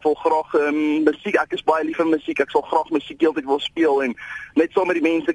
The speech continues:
kuier en goed, maar dis ook nie 'n plek waar jy heeltyd wil wees nie. Mense wil socialize. Ek hou van met my hande wees. Ek kan nie eens op 'n naweek stil sien want ek raak geïrriteerd om stil te sit. Ek moet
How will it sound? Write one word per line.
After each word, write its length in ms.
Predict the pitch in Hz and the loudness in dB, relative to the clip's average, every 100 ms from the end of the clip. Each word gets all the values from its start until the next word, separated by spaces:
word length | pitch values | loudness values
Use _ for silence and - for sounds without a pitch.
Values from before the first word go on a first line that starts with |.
| - | 0
kuier 240 | 165 156 | 0 0
en 60 | 147 | -2
goed, 120 | 170 | 0
maar 120 | 196 | 0
dis 140 | 196 - | 0 -4
ook 60 | |
nie 120 | 208 214 | -2 -2
'n 80 | |
plek 180 | - 185 | 0 -2
waar 100 | 165 | 0
jy 60 | 170 | 0
heeltyd 200 | 156 165 | 2 0
wil 160 | 156 160 | 0 2
wees 200 | 165 156 | 0 2
nie. 100 | 143 | 0
Mense 180 | 135 143 | 0 0
wil 100 | 151 | 0
socialize. 600 | 151 147 147 139 110 110 | 0 -2 2 2 2 0
Ek 160 | 110 165 | -2 0
hou 120 | 170 | -2
van 120 | 180 | 0
met 120 | 185 175 | -2 0
my 80 | 135 | 0
hande 180 | 147 | 2
wees. 100 | 143 | 0
Ek 180 | 127 160 | 0 0
kan 100 | - | 0
nie 80 | 285 | 0
eens 100 | 233 | 0
op 100 | 208 | 0
'n 60 | 160 | 2
naweek 320 | 131 143 147 | 2 0 -2
stil 220 | - 143 | 0 0
sien 120 | 139 | 0
want 120 | 123 123 | 0 0
ek 80 | 117 | 0
raak 180 | 127 | -2
geïrriteerd 580 | - 139 139 - 151 156 - | 0 0 0 0 0 0 0
om 120 | 135 | -4
stil 240 | - 123 | -2 -2
te 100 | 123 135 | 0 -2
sit. 140 | 107 | 0
Ek 160 | - 139 - | 0 0 0
moet 300 | 123 156 | 2 2